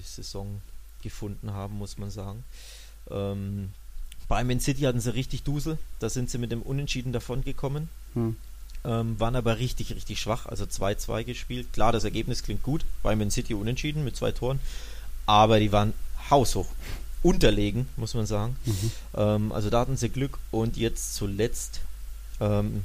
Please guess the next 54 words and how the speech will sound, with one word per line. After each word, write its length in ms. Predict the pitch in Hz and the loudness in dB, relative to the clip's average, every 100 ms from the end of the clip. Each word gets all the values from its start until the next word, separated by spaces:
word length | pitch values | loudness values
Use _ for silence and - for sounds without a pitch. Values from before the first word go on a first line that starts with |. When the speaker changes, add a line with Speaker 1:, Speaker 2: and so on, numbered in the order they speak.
| - - | -4 -2
Speaker 1:
haben 220 | 104 127 | 2 2
sie 220 | 127 135 127 | 2 0 2
daheim 520 | 101 98 101 123 151 | 2 2 2 2 2
gegen 280 | 151 151 160 | 0 2 2
Newcastle, 520 | 170 220 - 107 - | 2 2 2 2 2
dem 160 | 110 110 - - - | 0 -2 -4 -8 -2
ewigen 320 | 139 139 127 | 0 0 0
Abstiegskandidaten, 960 | - - - - 101 101 98 101 110 117 | 0 0 -2 -2 0 0 2 2 2 2
null 160 | 139 | 2
zu 180 | 143 117 | 2 2
eins 220 | 107 117 - | 2 0 2
sang- 140 | 117 | 2
und 120 | 117 | 2
klanglos 360 | - 113 117 - | 4 4 4 0
verloren. 420 | 104 95 101 117 - - - - | -2 -2 0 -2 -2 -2 -2 -2
Speaker 2:
Hm. 120 | - - - - - | -2 -2 -4 -4 -2
Speaker 1:
Ähm, 260 | 107 104 104 | 0 2 2
dementsprechend, 540 | 107 107 - 117 110 107 | 2 2 0 0 0 2
ja, 160 | 98 | 2
die 140 | 98 107 | 2 0
haben 220 | 123 127 | 0 -2
da 140 | 123 123 | -2 -2
Trouble 420 | - 135 175 165 | 0 0 0 -2
in 100 | 160 | -2
der 80 | 160 | -2
Liga, 360 | 160 160 165 | -2 -2 -2
sind, 260 | 160 151 151 - - - | -2 -4 -4 -4 -6 -6
haben 140 | 156 147 | -4 -4
sich 120 | 147 | 0
noch 120 | 156 | 2
nicht 160 | 160 - | 2 0
so 100 | 151 | -4
richtig 300 | 156 - - | -2 -2 -2
gefunden. 480 | 156 165 160 170 160 | -2 0 -2 -2 0
Speaker 2:
Hm. 380 | 135 131 135 - - - - | 2 4 2 0 -6 -4 4
Speaker 1:
Warum 140 | 123 156 | 8 10
Speaker 2:
Kam 40 | 160 | 8
auch 80 | |
Speaker 1:
auch 20 | - | 10
immer, 100 | 135 | 10
Speaker 2:
nur 80 | 127 | 10
als 60 | |
Speaker 1:
obwohl 100 | 143 | 8
die 40 | 135 | 8
Speaker 2:
neue, 300 | 123 139 135 - | 10 10 8 2
kam 200 | - 135 135 | 6 8 10
auch 80 | |
nur 140 | 127 123 | 10 8
ein 80 | 120 | 10
Dombele 380 | 123 123 120 139 | 10 10 8 8
und 180 | 131 123 | 6 6
Lo 80 | |
Celso, 420 | 123 135 127 - 101 | 6 8 8 6 4
oder? 240 | 117 117 | 4 2